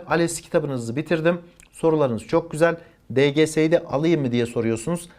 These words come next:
Almayın arkadaşlar. Çünkü içerik büyük oranda artık birbirine benzer olduğu için aynı soruları çözmeyin.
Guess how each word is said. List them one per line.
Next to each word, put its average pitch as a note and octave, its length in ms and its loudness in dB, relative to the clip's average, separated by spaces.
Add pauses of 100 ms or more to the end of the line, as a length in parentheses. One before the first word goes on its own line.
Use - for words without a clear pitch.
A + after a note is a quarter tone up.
(200)
Almayın D#3 360 2
arkadaşlar. C3 640 0 (260)
Çünkü D#3+ 240 -4
içerik D3 540 -2
büyük D#3 260 0
oranda B2+ 580 2 (240)
artık C#3+ 380 -2
birbirine A#2 400 -2
benzer C3 320 2
olduğu A2+ 300 0
için G#2+ 360 -2 (320)
aynı D3 220 -2
soruları A#2+ 460 -2
çözmeyin. B2+ 580 0